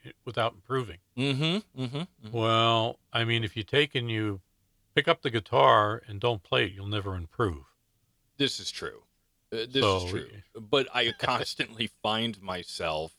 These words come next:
Speaker 2: in the same five or six licks, and I try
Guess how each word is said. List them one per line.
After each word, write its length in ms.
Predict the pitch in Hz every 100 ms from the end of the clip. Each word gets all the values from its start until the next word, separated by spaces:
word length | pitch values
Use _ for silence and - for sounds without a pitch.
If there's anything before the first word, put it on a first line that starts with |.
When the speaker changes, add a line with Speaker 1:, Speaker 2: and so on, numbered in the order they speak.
| -
Speaker 2:
in 440 | 101 95 92 90
the 100 | 82 87
same 840 | - - 98 98 98 95 95 90 _ _ _ _ _
five 340 | 80 80 90 90
or 100 | 92
six 440 | - 101 95 -
licks, 680 | 87 98 104 - - - - -
and 480 | 92 87 87 87 85 _
I 120 | 90
try 920 | 87 - - 87 117 127 82 78 101